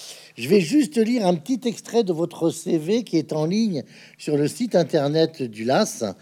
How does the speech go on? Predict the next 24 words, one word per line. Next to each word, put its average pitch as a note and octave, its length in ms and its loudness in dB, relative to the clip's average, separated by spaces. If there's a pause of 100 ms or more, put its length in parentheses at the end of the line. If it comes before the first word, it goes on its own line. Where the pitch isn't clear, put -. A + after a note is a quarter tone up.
(360)
Euh, C3 260 2
Barbara F3 460 4
Gloszewski E3+ 640 -2
compare F3+ 760 4 (340)
les D3 140 2
formes A#3 380 -2
d'affirmation E3+ 680 -2
des C3 180 -2
aborigènes F3+ 480 -2
d'Australie D3+ 640 -2 (360)
avec C#3+ 280 2
celles E3+ 280 0
d'autres E3+ 320 0
groupes D3+ 400 -2 (440)
qui E3+ 120 -8
sont G3 180 -2
en D#3 180 4
lutte G3 240 2
pour E3 100 0
la C#3+ 80 6
reconnaissance E3 680 0
de C3+ 60 -4
droits C3+ 200 -4
collectifs D3+ 600 -6